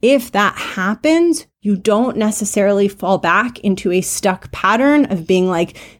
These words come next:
"This feels too hard, so I'm just not gonna do it." But instead, you courageously break the pattern, take the action, speak up in the meeting, get visible,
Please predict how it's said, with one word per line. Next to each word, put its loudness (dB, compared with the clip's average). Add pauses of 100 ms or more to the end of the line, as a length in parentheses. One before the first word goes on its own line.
"This 0
feels -2
too -6
hard, 0
so -4
I'm -2
just -2
not -2
gonna -4
do 0
it." 2 (540)
But 0
instead, 0
you 2
courageously -2
break -2
the -2
pattern, -2 (180)
take -2
the 0
action, -2
speak 0
up 0
in 4
the 4
meeting, 0 (360)
get 0
visible, 2